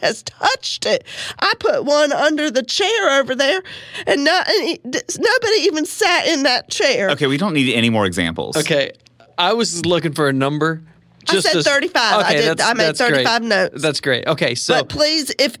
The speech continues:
Speaker 1: next time you come to a council meeting, if there's a letter under your chair, you are free to sit in the chair, open it, and profess your love to me later on.
Speaker 3: Okay, well, ev-, ev-, please, everyone, keep that in mind.
Speaker 2: Thank you, Beverly. Keeping freedoms
Speaker 3: I feel like
Speaker 2: alive.
Speaker 3: we got a little off track here, um,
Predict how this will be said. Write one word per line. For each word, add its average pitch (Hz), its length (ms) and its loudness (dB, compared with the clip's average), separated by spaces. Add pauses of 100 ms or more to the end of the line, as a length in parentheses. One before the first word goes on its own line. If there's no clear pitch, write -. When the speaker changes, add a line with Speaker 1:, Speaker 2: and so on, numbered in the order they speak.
(100)
Speaker 1:
next 269 360 0
time 302 220 2
you 269 80 -4
come 262 200 0
to 247 80 2
a 226 60 -2
council 233 380 -2
meeting, 220 260 2
if 208 120 0
there's 202 240 0
a 165 80 0
letter 233 320 2
under 233 200 0
your 240 100 0
chair, 208 260 0
you 202 180 0
are 190 80 2
free 233 340 -2
to 220 160 -4
sit 240 280 0
in 247 140 -2
the 240 80 0
chair, 214 400 0
open 202 340 0
it, - 140 0
and 190 120 0
profess 220 460 -2
your 220 100 0
love 220 280 2
to 226 100 -6
me 226 160 2
later 226 380 2
on. 160 360 0 (140)
Speaker 3:
Okay, 147 440 0
well, 156 300 -2
ev-, 160 280 -2
ev-, 147 400 -2
please, 180 260 0
everyone, 170 320 0
keep 160 200 -4
that 151 160 0
in 143 80 -4
mind. 123 120 -2
Speaker 2:
Thank 120 300 0
you, 85 200 0
Beverly. 82 680 -2 (340)
Keeping 98 320 -2
freedoms 87 840 -2
Speaker 3:
I 202 80 0
feel - 220 0
like 285 160 2
Speaker 2:
alive. 185 120 -6
Speaker 3:
we 233 100 0
got 208 280 0
a 170 80 0
little 202 480 2
off 254 240 0
track 196 520 -2
here, 175 460 0
um, 151 480 -2